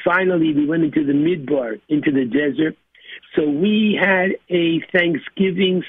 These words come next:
celebration. And God says, this is the way. When the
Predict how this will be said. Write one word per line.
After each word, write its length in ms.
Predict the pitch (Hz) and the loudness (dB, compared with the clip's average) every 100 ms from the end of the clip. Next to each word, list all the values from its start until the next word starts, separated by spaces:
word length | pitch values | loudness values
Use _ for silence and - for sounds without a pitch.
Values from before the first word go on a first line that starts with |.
| - | -2
celebration. 960 | 170 165 151 147 180 180 160 151 - - _ - - - | 0 2 0 0 0 0 -2 -2 -2 -6 _ -14 -14 -4
And 160 | - 147 | -2 0
God 380 | 170 208 190 143 - | 0 0 -2 -2 -2
says, 280 | 185 180 135 - | 0 0 -2 -2
this 220 | 208 226 226 | 0 0 0
is 180 | 190 160 | 0 2
the 100 | 180 | 0
way. 540 | 180 196 196 151 - - - _ | 0 0 2 0 -2 -10 -20 _
When 160 | 160 | 0
the 100 | 160 | 0